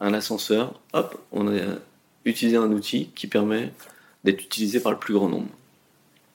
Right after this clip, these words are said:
Pareil pour les toilettes. Les toilettes, alors j'aime bien le sujet, là maintenant il y a les toilettes, il y a une demande de toilettes pour les transgenres, euh,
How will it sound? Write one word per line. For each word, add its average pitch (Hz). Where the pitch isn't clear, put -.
Pareil 143
pour 147
les 85
toilettes. -
Les 104
toilettes, -
alors 110
j'aime 110
bien 127
le 139
sujet, 113
là 123
maintenant -
il 92
y -
a -
les 80
toilettes, 110
il -
y -
a -
une -
demande 104
de 104
toilettes 104
pour 92
les -
transgenres, -
euh, -